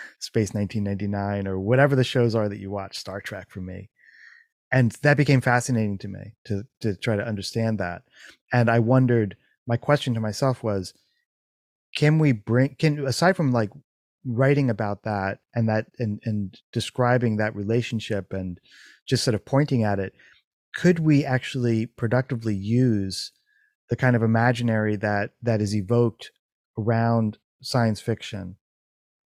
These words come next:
as a way to inform and shape, uh, our, our, our, in, as, as a, as another kind of tool for thinking about the future? So rather than just doing analytic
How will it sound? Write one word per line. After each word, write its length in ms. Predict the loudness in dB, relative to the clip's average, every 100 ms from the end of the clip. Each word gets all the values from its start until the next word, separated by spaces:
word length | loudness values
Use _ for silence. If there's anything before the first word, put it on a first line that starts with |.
| _ _ _ _ 2
as 200 | 2 2
a 40 |
way 320 | 2 4 4
to 220 | 0 -2
inform 420 | -4 -2 -2 0 0
and 140 | -2
shape, 420 | -4 -2 -4 -6 _ _ _ _ _ _
uh, 240 | -8 -8 -6 -2
our, 220 | -2 0
our, 220 | -2 -2 -4
our, 240 | -4 -4 -4 _ _
in, 320 | -10 -6 -6 -6 -12 -4
as, 140 | -2 0
as 200 | 0 2
a, 160 | 0 -2
as 140 | -2
another 340 | 2 4 4 2
kind 240 | 0 -2
of 240 | -2 -4 -6
tool 500 | 0 2 2 -2 -8 -20 -10
for 100 | -4
thinking 320 | 0 0 0 -2
about 220 | -2 -4
the 80 | -6
future? 500 | -4 -4 -6 -16 -18 -20 -18
So 160 | -2 2
rather 260 | 4 4
than 200 | 4 2
just 220 | 0 -2
doing 420 | 0 0 0 -2 -4 0
analytic 720 | 2 2 2 2 -2 -8